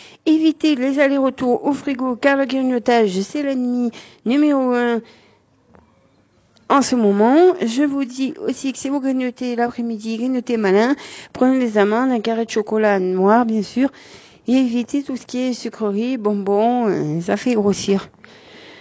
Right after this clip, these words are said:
Moi, je suis en direct depuis la clinique. Je me languis de rentrer chez moi et de me faire un bon vitex. Ça, c'est autorisé dans le régime. Je vous rassure, il sera grillé et pas accompagné d'une tonne de sauce roquefort ou de crème. Mais en attendant, je vous dis à bientôt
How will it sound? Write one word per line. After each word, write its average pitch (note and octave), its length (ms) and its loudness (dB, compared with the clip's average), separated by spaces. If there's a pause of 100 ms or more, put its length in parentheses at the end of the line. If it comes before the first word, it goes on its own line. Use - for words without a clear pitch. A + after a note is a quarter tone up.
(240)
Moi, C#4 280 6
je A#3+ 160 0
suis C#4 420 -2
en D4 80 0
direct C4+ 460 0
depuis B3+ 320 -2
la C#4 180 4
clinique. C#4 480 4
Je C#4+ 120 2
me D4 100 4
languis D4 260 2
de B3+ 60 -2
rentrer C4+ 260 -6
chez C4+ 160 -8
moi B3+ 300 -4
et C#4+ 80 -4
de C#4+ 60 0
me C#4+ 120 -2
faire B3+ 320 -4
un - 80 -2
bon D4+ 180 -2
vitex. C4 480 -6
Ça, D4+ 120 -8
c'est C#4+ 120 -16
autorisé G#3+ 560 -10
dans G#3 140 -8
le B3+ 220 -10
régime. A#3+ 300 -6 (460)
Je A#3 120 -4
vous D4+ 160 -2
rassure, C4 400 -2
il D4 120 -4
sera D4 220 -6
grillé C4 560 -4
et C#4+ 60 -8
pas D4 160 -4
accompagné B3 540 -6
d'une C#4 280 -2
tonne C#4+ 220 2
de B3 80 -4
sauce A#3+ 180 -4
roquefort A3 580 -6
ou C#4 40 -2
de A3+ 120 -4
crème. A3 360 -2 (480)
Mais D4 240 0
en D4 140 -2
attendant, B3 500 -4 (180)
je C4 80 -6
vous C#4 200 -8
dis A#3+ 260 -10 (100)
à D#4 100 -2
bientôt B3 540 -4